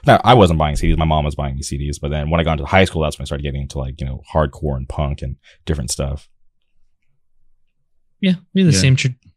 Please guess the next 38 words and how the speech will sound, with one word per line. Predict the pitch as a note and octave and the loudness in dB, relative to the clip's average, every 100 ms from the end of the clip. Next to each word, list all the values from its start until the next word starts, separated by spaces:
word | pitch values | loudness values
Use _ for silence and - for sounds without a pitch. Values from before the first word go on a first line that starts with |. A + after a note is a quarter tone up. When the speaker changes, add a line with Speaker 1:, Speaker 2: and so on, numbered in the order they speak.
| _ _ | _ _
Speaker 2:
same | - - D#3 C#3 | -8 0 4 4
path | C#3 B2 B2 - _ | 2 -6 -6 -10 _
going. | B2+ C3+ C#3 C#3 - _ _ | -10 -8 -6 -8 -12 _ _
Speaker 3:
Yeah. | G#2 F2+ F#2 - _ _ | -2 -2 -2 -8 _ _
Speaker 2:
As | C3+ | 2
Speaker 3:
I | |
won't | C3 C#3+ | 4 4
make | B2+ | 2
Speaker 2:
as | A2+ | 2
Speaker 3:
it | |
sound | A2+ G2+ | 2 2
Speaker 2:
you | |
Speaker 3:
like | F#2+ F2+ | 2 0
I | F2 | 0
was, | E2+ F2+ | 0 -2
like, | - - _ _ _ _ - | -4 -8 _ _ _ _ -2
I | |
loved | G2 F#2 - | 0 0 -2
cool | - G2+ G2 | -2 0 2
music | F2 F2+ - | 0 -2 0
when | F#2+ | 2
I | - | 2
was | A#3 - - G#3+ C#3+ - | 0 -2 -4 -4 -4 -6
Speaker 2:
<laughs> | |
Speaker 3:
five. | - - - - - - _ _ _ _ _ _ _ _ | -4 -2 -2 -4 -8 -16 _ _ _ _ _ _ _ _
You | A2+ | 2
know | |
what | C3+ | 4
I | F3 | 4
really | C3 C3+ | 4 4
like? | A2+ A2 | 4 2
Do | A#2+ | 0
you | |
guys | B2 B2+ C#3 | 2 2 2
ever | D#3+ | 2
see | D3 C#3+ | 4 4
the, | B2+ B2 | 4 4
um, | A2+ G2+ F#2+ F#2+ F#2 | 4 4 4 2 -2